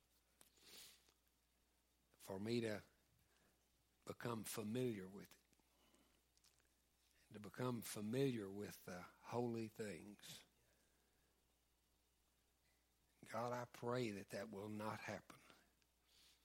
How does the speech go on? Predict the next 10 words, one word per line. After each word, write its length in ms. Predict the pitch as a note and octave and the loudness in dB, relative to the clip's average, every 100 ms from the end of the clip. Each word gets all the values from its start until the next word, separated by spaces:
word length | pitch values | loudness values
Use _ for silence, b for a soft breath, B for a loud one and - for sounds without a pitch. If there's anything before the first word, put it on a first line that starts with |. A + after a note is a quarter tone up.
| B B - | B B -2
I 100 | A2+ | 2
want 300 | C3 C3+ C3 - | 4 4 2 2
every 420 | C#3+ D3 D3+ D3 | 4 4 4 2
day 500 | C#3+ C3+ A#2+ G#2+ G#2 | 4 2 4 2 -2
and 80 | A2+ A2 | -4 2
every 320 | B2+ C3+ B2+ - | 2 2 -2 2
hour 400 | C3 C3+ C3 B2+ | 4 6 4 2
of 120 | B2 | 0
the 100 | C3+ | -2
day 440 | A#2 G#2+ G2 G2+ | -2 -2 -2 -6